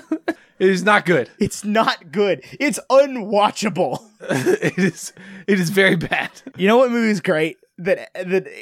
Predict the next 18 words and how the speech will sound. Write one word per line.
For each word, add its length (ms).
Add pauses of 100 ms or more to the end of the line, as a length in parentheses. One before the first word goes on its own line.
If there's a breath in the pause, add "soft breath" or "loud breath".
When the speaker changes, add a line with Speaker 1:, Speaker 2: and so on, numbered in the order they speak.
(120)
Speaker 2:
it, 260
it 140
doesn't, 260
it's 160
not 180
perfect 360
by 120
any 120
means, 220
but 180
the, 120
you 80
know 100
what 100
movie 180
I 60
love 320
dearly 440